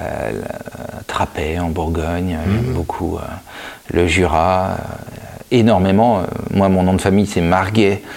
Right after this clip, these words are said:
Speaker 1: donc on vient du, du Jura à la base. Il y a, il y a, il y a deux siècles et demi, on est arrivé en Champagne. Euh, il y avait encore un vin, euh, Marguet en, dans le Jura il y a, il y a un siècle. Et puis, euh,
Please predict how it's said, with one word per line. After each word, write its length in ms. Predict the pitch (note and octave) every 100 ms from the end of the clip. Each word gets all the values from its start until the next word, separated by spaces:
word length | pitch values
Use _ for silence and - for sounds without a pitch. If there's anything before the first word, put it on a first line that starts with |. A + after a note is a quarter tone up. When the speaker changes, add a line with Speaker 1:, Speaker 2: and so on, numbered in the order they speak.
| - -
Speaker 1:
donc 200 | E2 E2
on 80 | F2+
vient 220 | D#2+ F2+
du, 240 | F2 D#2+ D#2
du 200 | D#2+ E2
Jura 360 | E2+ E2+ F#2+ E2+
à 60 |
la 100 | E2
base. 300 | E2+ G#2+ A2+
Il 60 | F2
y 20 |
a, 80 | - -
il 60 | -
y 20 |
a, 120 | - - C#2
il 60 | D2+
y 20 |
a 40 | D2+
deux 160 | D#2+
siècles 340 | D#2 F#2+ E2 E2+
et 40 |
demi, 200 | E2+ G2+
on 100 | F2
est 160 | E2 E2
arrivé 260 | D#2 D#2 E2
en 100 | D#2
Champagne. 580 | F2 E2 G#2+ C3 A#2 F2 - - - - - - -
Euh, 800 | F#2+ F2+ F2 E2+ E2 D#2+ E2 D2+
il 60 | E2+
y 60 |
avait 160 | F2 G2
encore 320 | G2 - F#2+
un 120 | F#2
vin, 320 | E2+ G2+ A2+
euh, 240 | F#2 E2 D#2+ E2
Marguet 640 | E2+ G2+ G2+ G2 F#2 G2
en, 220 | F#2 E2+ - - - - -
dans 120 | F2+
le 80 | E2+
Jura 360 | E2+ F2+ F#2+ G2+
il 60 | F2
y 40 |
a, 100 | D#2
il 60 | E2
y 40 |
a 60 | E2
un 80 | E2+
siècle. 440 | - G2+ - G#2+ - - - - - - - -
Et 200 | - F2 F2+
puis, 640 | - - - A2 A2+ A2+
euh, 360 | F#2+ F#2 F2+